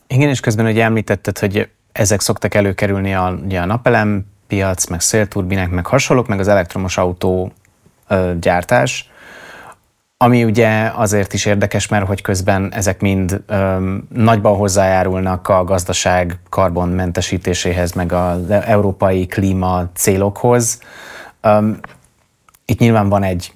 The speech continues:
egy konfliktus, hogy, hogy ezekkel, ezekkel lehet ugye a klímapolitikai célokat elérni, de közben meg nem úgy szeretnék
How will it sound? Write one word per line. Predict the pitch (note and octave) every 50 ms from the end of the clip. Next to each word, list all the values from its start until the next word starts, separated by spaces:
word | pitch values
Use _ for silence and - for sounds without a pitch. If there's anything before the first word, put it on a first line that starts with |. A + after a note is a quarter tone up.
| - _
egy | - G#2+ F#2 F#2+ C3 - -
konfliktus, | - - A#2 A2+ G#2 - G#2 - - G2+ G2 F#2+ -
hogy, | - G2+ F#2+ F2+ - - -
hogy | - G2+ F#2 F2 - - - _ _ - _ _ _ _ _ _ _ - _
ezekkel, | _ - A2 A#2 A2 A2 - A#2 G#2+ G2+ G#2 E2+
ezekkel | - A#2 G#2 A2 G#2+ A2 - A2 G#2
lehet | G#2 G2+ G2 G#2 G2 G2+ - -
ugye | G#2 A2 G2+ G2 F#2+
a | G2 - F#2+
klímapolitikai | F#2+ - B2 A2 G#2+ G2 - G#2+ G2+ G2 G2+ - - G2+
célokat | F#2+ - - A2 G2+ F#2 - F#2
elérni, | G#2 G#2+ A2+ A#2+ B2 A#2+ A#2+ A#2+ A#2 A2+ A2
de | G#2+ G#2 G2
közben | - G#2 F#2+ F#2 G#2+ G2+
meg | G2 G2 F#2+ F#2+ F2+
nem | F#2+ F#2 F#2 F#2
úgy | F2 F2
szeretnék | - - F2+ F2 F2+ F2 - F2+ F#2 F#2 - - -